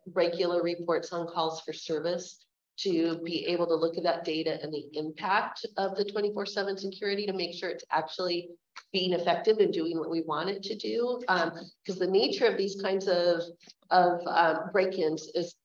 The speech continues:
they're very opportunistic and they will shift depending on where we are focusing. So, uh,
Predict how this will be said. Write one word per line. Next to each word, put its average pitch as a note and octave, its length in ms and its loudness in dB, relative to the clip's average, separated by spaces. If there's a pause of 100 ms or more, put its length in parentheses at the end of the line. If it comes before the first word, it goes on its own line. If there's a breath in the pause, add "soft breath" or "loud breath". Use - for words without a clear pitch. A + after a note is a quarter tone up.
they're E3+ 340 2
very F#3+ 340 6
opportunistic F3 960 -2 (180)
and F3 360 4
they E3 200 0
will D3+ 100 0
shift - 760 -4 (300)
depending F3 480 2
on E3 300 2
where E3 240 2
we E3 180 0
are D3+ 100 -2
focusing. F#3+ 680 -4
So, E3 460 0
uh, E3 320 0